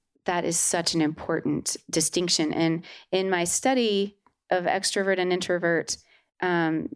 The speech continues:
sh-, you can have a shy extrovert. You can have an extrovert who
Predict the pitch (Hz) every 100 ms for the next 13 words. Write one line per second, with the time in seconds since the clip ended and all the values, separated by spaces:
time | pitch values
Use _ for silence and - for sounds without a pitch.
0 | - - - - - - - - 202 240
1 | 247 240 202 175 175 190 190 - 214 -
2 | 185 180 98 - - - _ _ _ _
3 | 202 214 214 202 185 196 214 202 185 180
4 | 165 - 170 165 160 160